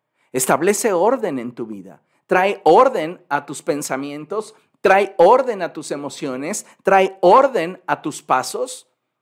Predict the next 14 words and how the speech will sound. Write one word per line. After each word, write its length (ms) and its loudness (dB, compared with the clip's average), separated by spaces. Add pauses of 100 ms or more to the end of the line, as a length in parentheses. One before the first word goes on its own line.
(320)
Y 100 0
entonces 460 -2
estarás 480 -2
preparando 880 -2 (200)
tu 140 4
vida 640 -4 (200)
como 300 -2
ese 340 -2
recipiente 920 -6
que 120 -2
habrá 240 -2
de 100 -2
recibir 640 -10 (220)
y 360 -6